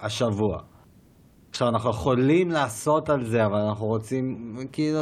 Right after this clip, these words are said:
זה, זה תמיד יוצר לנו את הדבר הזה, אבל אנחנו כן משתדלים, אבל צפיתי בזה, זה ירד ממני.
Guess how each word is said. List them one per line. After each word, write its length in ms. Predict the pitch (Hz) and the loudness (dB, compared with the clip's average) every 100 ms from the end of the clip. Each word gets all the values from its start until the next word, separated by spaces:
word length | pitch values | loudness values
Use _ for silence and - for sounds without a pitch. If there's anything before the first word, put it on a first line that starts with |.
| 156 160 - - - - - - | -2 -6 -18 -20 -20 -20 -20 -10
זה, 260 | - 113 139 | -2 2 2
זה 140 | 135 | 2
תמיד 220 | 147 160 | 2 4
יוצר 180 | 185 180 | 4 4
לנו 80 | 156 | 2
את 80 | 143 | 2
הדבר 400 | 117 107 107 92 | 2 4 2 2
הזה, 260 | 85 87 | 0 -2
אבל 240 | 92 101 101 | 0 0 0
אנחנו 280 | 104 110 110 - - - | -2 -4 -6 -8 -20 -4
כן 280 | 143 147 147 135 - _ _ - - - - - - - - | 0 2 0 -4 -12 _ _ -20 -20 -20 -20 -20 -20 -20 -8
משתדלים, 840 | 110 107 - 110 92 92 90 80 80 - | -4 -4 -2 -2 0 -2 -2 -4 -6 -6
אבל 220 | 104 101 101 98 | -4 -2 -4 -8
צפיתי 480 | - 123 113 156 147 | -4 -2 2 0 2
בזה, 300 | 110 104 113 | 0 2 0
זה 120 | 110 | 0
ירד 240 | 104 110 117 | 2 2 0
ממני. 420 | 92 90 92 110 | -2 -6 -6 -8